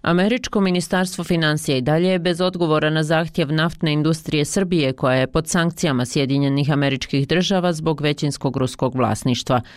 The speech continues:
za posebnom licencom koja bi omogućila rad rafinerije nafte u Pančevu. Bez toga, vlada Srbije dala je dozvolu da rafinerija iz Tihog hoda krene u potpunu obustavu rada.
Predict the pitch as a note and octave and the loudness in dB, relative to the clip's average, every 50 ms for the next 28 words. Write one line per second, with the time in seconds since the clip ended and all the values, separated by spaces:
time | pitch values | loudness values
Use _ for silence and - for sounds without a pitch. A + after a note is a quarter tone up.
0 | - - - - - _ - - E3+ - - - D#3 D3+ D3+ - - D#3+ D3+ C#3+ | -20 -20 -20 -20 -20 _ -4 0 0 0 0 2 0 0 0 0 -2 -2 -2 -2
1 | A#2+ A2+ G#2 A2+ - - E3+ E3 F3 F3+ - F#3 E3+ D#3+ - D#3 B2 A#2 G#2+ - | -2 -4 -4 -6 -4 -2 0 0 0 0 0 0 -2 0 -2 -2 -2 -2 0 0
2 | B2 B2 B2+ C3 C#3 - E3+ F3+ F#3 F#3 - G3 E3 C#3 C3 C3 B2+ B2 G#2+ C3 | 0 0 0 0 0 2 2 2 0 0 0 0 0 0 0 0 0 0 0 0
3 | C3 B2+ - D3 C#3+ C#3+ C#3+ D3 D3+ D#3 D3 B2+ B2 C3 D3+ D3+ - - - E3 | -2 0 -2 -2 0 0 2 2 2 0 0 0 0 0 -2 -2 -2 -2 -2 -2
4 | D3 - - B2+ A2+ G2+ A2 - C#3 A#2+ A#2+ B2 A#2 - - - - - - - | 0 0 -2 -2 -2 -2 -2 -2 0 0 0 -2 -4 -6 -10 -20 -20 -10 -4 -2
5 | D#3+ D3 - - - C3+ B2 B2 D3 D#3 E3 D#3+ - _ - D3+ D#3 D#3 D3+ C#3+ | -2 -2 -2 -2 -2 -2 0 0 0 -2 -2 -4 -8 _ -4 -2 0 0 0 0
6 | B2+ C#3+ - - E3 D#3+ D#3+ E3+ E3 D#3 E3 D#3+ D#3+ E3+ E3+ D#3 C#3 B2 C#3+ D3 | -2 -2 0 0 0 2 2 2 2 2 2 2 2 2 2 0 0 0 2 2
7 | D#3 D3+ D3 D3 C3+ A#2+ A2 A2 G#2+ A#2 A#2 A#2 A#2+ A2+ - B2+ B2+ C3+ D3 D#3 | 2 2 0 0 0 0 0 -2 -2 0 0 0 0 -2 -2 -2 0 0 2 2
8 | E3 D3+ C#3 - - - - C#3+ C#3+ - E3+ E3+ D#3+ - - - - F#3 F3 E3+ | 2 0 -2 -4 -6 -4 -2 -2 0 0 0 0 -2 -4 -8 -6 0 0 2 2
9 | E3 D#3 E3 D#3+ - F3+ D3+ C#3 C#3+ D3 C#3+ C3+ A#2 - - C3 B2+ B2+ - - | 2 0 -2 -2 -2 -2 0 0 2 2 0 0 -2 0 0 0 0 -2 -2 -2
10 | D3 C#3 C#3 C#3 C3+ - - - - G2 F#2 - C3 C3 - - - G2+ A#2 C3 | 0 2 2 2 0 -2 -2 -2 -2 -2 0 -2 -2 -2 -2 -2 -2 0 0 0
11 | B2 G2+ - - - - A2 | 0 0 -2 -4 -4 -4 -4